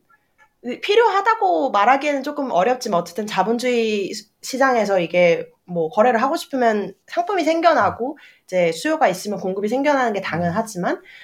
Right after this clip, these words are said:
Speaker 1: 이게 사실 과연 개인 투자,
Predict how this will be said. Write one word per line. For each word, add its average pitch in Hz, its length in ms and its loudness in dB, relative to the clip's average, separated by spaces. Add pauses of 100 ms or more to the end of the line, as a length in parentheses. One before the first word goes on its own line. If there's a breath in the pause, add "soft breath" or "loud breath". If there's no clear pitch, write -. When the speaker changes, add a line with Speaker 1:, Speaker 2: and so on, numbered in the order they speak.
(180 loud breath)
Speaker 1:
이게 226 260 2
사실 302 360 0
과연 202 580 2
개인 233 320 -2
투자, 269 1000 2